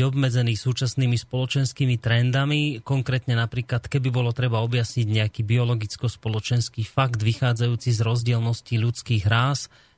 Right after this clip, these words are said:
že či to musí nejak inak formulovať, či obchádzať pri písaní.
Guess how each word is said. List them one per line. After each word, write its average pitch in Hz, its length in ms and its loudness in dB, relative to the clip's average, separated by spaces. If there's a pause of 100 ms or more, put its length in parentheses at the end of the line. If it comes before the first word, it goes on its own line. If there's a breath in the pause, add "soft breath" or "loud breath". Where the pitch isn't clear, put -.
že 120 560 2
či - 160 -2
to 143 80 0
musí 131 320 0
nejak 120 240 2
inak 123 320 -2
formulovať, 131 720 -2
či - 240 -4
obchádzať 113 640 -2
pri 107 160 -2
písaní. 98 480 0